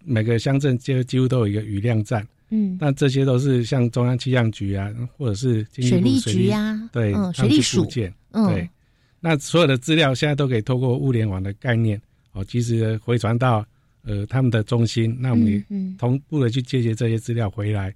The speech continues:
Speaker 2: 嗯哼。
Speaker 1: 来做一个视觉化的呈现。
Speaker 2: 嗯哼，是，所以物联网不仅仅是民众们平常在买东西方便而已，
Speaker 1: 是的，对。
Speaker 2: 它也可以达到救人的功效。
Speaker 1: 对，它是一个，呃，即时的讯息的一个传输，所以它可以知道说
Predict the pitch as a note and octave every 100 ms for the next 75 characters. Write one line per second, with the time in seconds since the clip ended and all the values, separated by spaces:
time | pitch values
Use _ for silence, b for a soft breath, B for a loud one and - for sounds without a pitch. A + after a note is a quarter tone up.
0 | G#3 G#3 A3 A2+ A2 C#3 A#2+ G#2+ G#2+ G2
1 | F2+ C3 A2 G2 G#2+ G#2+ G2 - G2+ G#2
2 | A#2 F#2+ F#3 G3 G3+ G3 G3 - G3+ F3
3 | D#3 A#3+ B3 G3+ - C4+ A3+ G3+ G#3+ F3
4 | E3 A#3 G3 G3+ F#3 - G3+ F3+ F3+ F3+
5 | G3 A#3 G3+ F3 F3+ F3+ F#3 F#3 F3+ G3+
6 | G3 D#3 F#3 F#3+ - F#3+ F#3 F#3+ b -
7 | G#3 G#3 A3 G#3 F3 D#3+ F#3 F3 - -
8 | G#2 F#2+ - A3+ G#3+ E3 - G3+ F3+ E3
9 | E3+ G#3 F#3+ - C#4 G3 D#3+ D#3+ E3+ E3+
10 | E3+ F#3+ D3+ - _ _ - A2+ G2+ G#2+
11 | D#3 D3 - E3+ E3 C#3 B2 A2+ B2 -
12 | C3+ A2 G#2+ C#3+ C#3 C3+ C3+ B2 - D#3+
13 | A2+ G#2+ G#2+ A2 G#2+ G#2 G2+ G#2+ A2 A2
14 | C3 C3 C3+ C#3+ A#2+ G#2 C3 A#2 A2+ A#2+